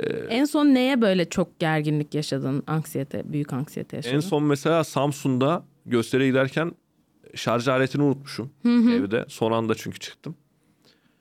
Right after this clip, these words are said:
Speaker 2: Samsun'a indim. Şarj aletinin olmadığını fark ettim. Gösteriye gideceğim. Gösteriyle o şey arasında yüzde on falan şarjım vardı. Aslında gösteriye çıkacağım ve telefonla ihtiyacım yok aslında yani.
Speaker 1: Evet.
Speaker 2: O ara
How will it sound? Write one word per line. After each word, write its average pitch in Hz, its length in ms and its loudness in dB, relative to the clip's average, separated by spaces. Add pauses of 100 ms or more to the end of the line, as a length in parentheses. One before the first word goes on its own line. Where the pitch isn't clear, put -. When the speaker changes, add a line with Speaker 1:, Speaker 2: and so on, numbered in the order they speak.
(1080)
Speaker 2:
Samsun'a 151 600 0
indim. 160 480 2
Şarj 139 320 0
aletinin 147 260 2
olmadığını 147 340 4
fark 113 300 0
ettim. 151 320 -4
Gösteriye 143 480 2
gideceğim. 143 380 0
Gösteriyle 156 580 2
o 139 140 4
şey 165 200 2
arasında 135 460 2
yüzde 143 300 2
on 151 160 4
falan 151 200 2
şarjım 135 440 0
vardı. 113 180 2
Aslında 156 220 0
gösteriye 139 340 2
çıkacağım 180 320 0
ve 151 120 2
telefonla 147 420 2
ihtiyacım 143 360 2
yok 135 160 2
aslında 98 280 0
yani. 98 300 -2 (120)
Speaker 1:
Evet. 208 300 0 (420)
Speaker 2:
O 185 160 2
ara 190 420 2